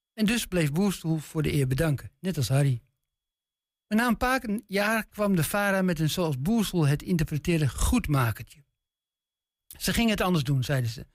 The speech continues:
Er waren geen door scholieren aangedragen thema's meer. Ze hadden kinderen een brief laten schrijven.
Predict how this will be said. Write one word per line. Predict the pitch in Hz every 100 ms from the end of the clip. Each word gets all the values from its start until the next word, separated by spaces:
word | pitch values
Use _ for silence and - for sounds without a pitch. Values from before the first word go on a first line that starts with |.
| _ _ _ _
Er | 160
waren | 165 190
geen | - - 247
door | 190 165
scholieren | - 185 190 208 185
aangedragen | 180 180 170 156 165 151 127 123
thema's | - 226 220 165
meer. | 175 175 180 - _ _ _
Ze | -
hadden | 185 156
kinderen | - 240 208 175
een | 170
brief | 160 202
laten | 143 123 117
schrijven. | - 139 120 107 -